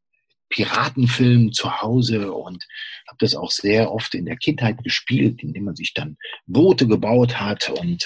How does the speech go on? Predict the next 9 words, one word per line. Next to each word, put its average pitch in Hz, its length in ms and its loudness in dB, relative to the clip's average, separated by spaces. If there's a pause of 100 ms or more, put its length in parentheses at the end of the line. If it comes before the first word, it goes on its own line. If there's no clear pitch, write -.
äh, - 200 -8 (1000)
ähm, 87 480 0
man 92 180 2
der 101 140 4
Captain 120 640 2
war 107 560 2
und, 90 320 -6
und, 90 480 -4
ähm, 87 340 0